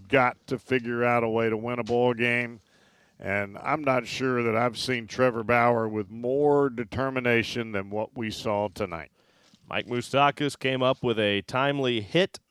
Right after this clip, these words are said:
Speaker 2: It was a home run in the first inning. We've talked about this a lot. Get guys on base. Moustakas' line was keep the line moving.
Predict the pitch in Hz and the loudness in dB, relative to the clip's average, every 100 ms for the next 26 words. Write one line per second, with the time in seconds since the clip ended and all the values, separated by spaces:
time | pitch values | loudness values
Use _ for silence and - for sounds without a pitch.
0 | - 110 104 98 101 113 143 139 139 143 | -6 -4 -4 -4 -2 2 2 4 2 2
1 | 127 113 147 147 - 147 147 - - - | -2 -2 -2 -2 0 0 0 -6 -20 -20
2 | - - 247 - 185 - 151 135 123 135 | -4 2 2 6 6 6 4 4 4 0
3 | 123 110 104 123 107 92 - 147 - 170 | 0 -4 2 4 4 2 -2 -2 0 4
4 | 156 156 151 143 135 127 131 135 - - | 6 6 4 4 2 2 2 2 -2 -6
5 | - 101 117 - 143 156 151 139 127 123 | -8 -6 -6 2 4 4 2 -4 -6 0
6 | 143 139 127 107 - 156 - 135 135 135 | 4 4 0 -4 -6 -4 -2 2 2 2
7 | 127 135 127 127 117 | 2 2 2 -2 -4